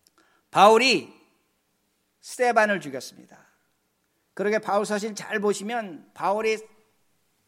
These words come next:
복음 전도할 때마다 가장 큰 장애물이 뭐냐면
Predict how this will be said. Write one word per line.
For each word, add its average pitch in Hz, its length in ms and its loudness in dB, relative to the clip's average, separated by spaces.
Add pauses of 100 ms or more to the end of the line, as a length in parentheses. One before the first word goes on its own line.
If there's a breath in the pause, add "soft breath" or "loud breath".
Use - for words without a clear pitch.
(220)
복음 202 300 0
전도할 202 400 -2
때마다 190 400 -8
가장 254 380 -6
큰 262 220 -4
장애물이 208 420 -4
뭐냐면 180 520 -8